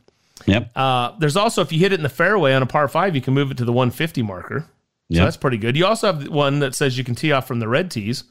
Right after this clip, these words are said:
Speaker 1: Yes.
Speaker 2: Which are the forward tees.
Speaker 1: Mm-hmm.
Speaker 2: Which allowed us to drive a par four.
Speaker 1: Mm-hmm.
Speaker 2: So, yeah, there, there's
Speaker 1: We
Speaker 2: some
Speaker 1: actually hit it over the green.
Speaker 2: We actually did, didn't we? <laughs> But we didn't move it up on that one.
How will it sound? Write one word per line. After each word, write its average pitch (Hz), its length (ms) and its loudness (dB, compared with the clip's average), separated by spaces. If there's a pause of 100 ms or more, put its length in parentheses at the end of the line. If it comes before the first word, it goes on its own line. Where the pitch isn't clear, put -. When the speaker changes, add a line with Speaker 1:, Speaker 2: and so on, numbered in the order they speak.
(180)
Speaker 1:
Yes. 98 460 0
Speaker 2:
Which - 140 -10
are 127 60 -2
the 117 60 0
forward 143 400 0
tees. 120 360 -4 (320)
Speaker 1:
Mm-hmm. 92 220 2 (800)
Speaker 2:
Which 160 180 0
allowed 151 280 2
us 139 100 -2
to 127 100 -6
drive 139 600 0
a 113 80 -2
par 127 240 0
four. 120 360 -4 (380)
Speaker 1:
Mm-hmm. 87 240 4 (400)
Speaker 2:
So, 214 240 2
yeah, 240 160 2
there, 233 180 2
there's 269 260 0
Speaker 1:
We - 60 4
Speaker 2:
some - 100 2
Speaker 1:
actually 92 260 0
hit 95 120 4
it 82 120 -2
over 101 240 2
the 76 80 0
green. 71 260 -4
Speaker 2:
We 180 360 2 (200)
actually 107 340 -10
did, 85 200 -14
didn't 85 200 -14
we? 85 120 -16
<laughs> - 40 -20 (1300)
But 131 360 -2
we 196 100 2
didn't 180 160 0
move 143 160 0
it 147 60 0
up 165 140 -2
on 110 120 -4
that 117 180 -4
one. 87 100 -14